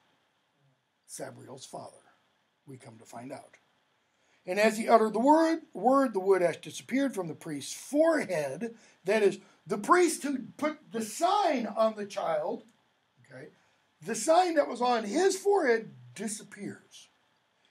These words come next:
And slowly takes shape on the child's. The charter had accepted the baptism. So whatever this is, notice, it can be pleased.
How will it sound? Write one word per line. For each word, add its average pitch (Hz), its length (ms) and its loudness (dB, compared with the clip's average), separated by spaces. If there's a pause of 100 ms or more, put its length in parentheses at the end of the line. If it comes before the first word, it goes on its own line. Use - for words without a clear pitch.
And 160 180 -8
slowly 254 540 2 (1900)
takes 202 240 -10
shape 190 360 -10
on 180 180 -8
the 170 80 -14
child's. - 680 -12 (680)
The 151 100 -12
charter 240 460 -4
had 165 180 -12
accepted 180 680 -10
the 202 60 -14
baptism. 208 600 -12 (560)
So 208 260 -4
whatever 302 640 2
this 285 600 -4
is, 320 760 0 (280)
notice, 349 560 -6 (800)
it - 220 -12
can 185 220 -10
be 156 140 -14
pleased. - 600 -12